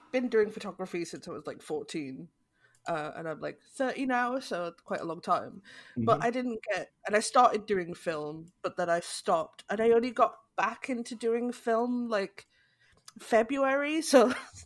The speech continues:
Speaker 1: a
Speaker 2: Oh,
Speaker 1: month before the
Speaker 2: really?
Speaker 1: pandemic. Um, yeah, so, like, before that, it was, like, wholly digital. So I actually have only found, um, the local film photographers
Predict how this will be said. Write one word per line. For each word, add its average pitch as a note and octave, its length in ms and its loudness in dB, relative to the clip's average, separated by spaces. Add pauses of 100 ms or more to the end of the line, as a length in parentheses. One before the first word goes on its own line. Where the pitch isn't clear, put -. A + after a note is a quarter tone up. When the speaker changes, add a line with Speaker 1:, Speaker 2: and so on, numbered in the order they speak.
(400)
Speaker 1:
a G#3+ 60 4
Speaker 2:
Oh, - 20 6
Speaker 1:
month C#3 340 6
before F#3 340 6
the D#3+ 80 -10
Speaker 2:
really? D#3 60 -20 (120)
Speaker 1:
pandemic. - 1080 -14
Um, G#3 540 4 (280)
yeah, A#3+ 400 6
so, B3+ 140 2
like, A#3 180 2
before B3 400 4
that, G#3 260 6
it F#3+ 100 0
was, F#3+ 200 -4
like, F#3 220 -2 (260)
wholly F#3 480 -2
digital. E3+ 680 -8 (420)
So - 180 2
I A3+ 160 10
actually A#3+ 600 2
have G#3+ 240 0
only A3 380 4
found, F#3 720 0 (120)
um, E3+ 440 0 (120)
the G3+ 80 2
local F#3+ 500 0
film G#3+ 320 -2
photographers F#3 840 -6